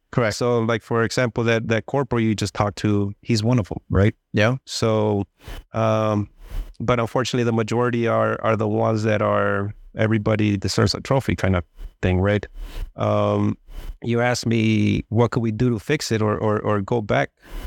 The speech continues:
Speaker 2: uh, to, in time? Um, honestly, I don't think we could fully do that anymore. Um, let me ask you another question. Uh, uh, I just heard about it, right? I never really confirmed.
Speaker 1: What's that?
Speaker 2: Was it true that in, in basic they started handing out those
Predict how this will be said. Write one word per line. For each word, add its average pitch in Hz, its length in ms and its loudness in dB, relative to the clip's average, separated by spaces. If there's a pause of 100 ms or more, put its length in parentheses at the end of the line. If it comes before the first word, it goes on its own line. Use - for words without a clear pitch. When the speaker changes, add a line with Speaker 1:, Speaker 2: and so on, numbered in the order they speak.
(180)
Speaker 2:
uh, 110 220 2
to, - 140 -6
in 113 200 2
time? 117 480 0 (160)
Um, 110 400 0 (460)
honestly, 143 440 0
I 139 60 2
don't 147 160 -2
think 147 180 0
we 139 100 2
could 110 280 -2
fully 131 320 0
do 110 180 0
that 123 340 0
anymore. 120 540 0 (180)
Um, 101 480 2 (440)
let 151 140 0
me 180 160 2
ask 190 240 -2
you 101 80 2
another 92 200 2
question. 107 460 0
Uh, 104 440 0
uh, - 220 2 (160)
I 131 140 2
just 143 220 -2
heard 117 200 0
about 95 240 0
it, 95 60 0
right? 110 180 2
I 113 60 2
never 110 360 2
really 107 220 2
confirmed. 107 640 0 (440)
Speaker 1:
What's 120 160 -4
that? 117 120 2
Speaker 2:
Was 120 220 2
it 107 100 -2
true 143 300 0
that 123 220 2
in, 110 160 2
in 110 320 2
basic 117 340 0
they 110 100 2
started 113 320 0
handing 110 340 2
out 113 180 -2
those 101 340 0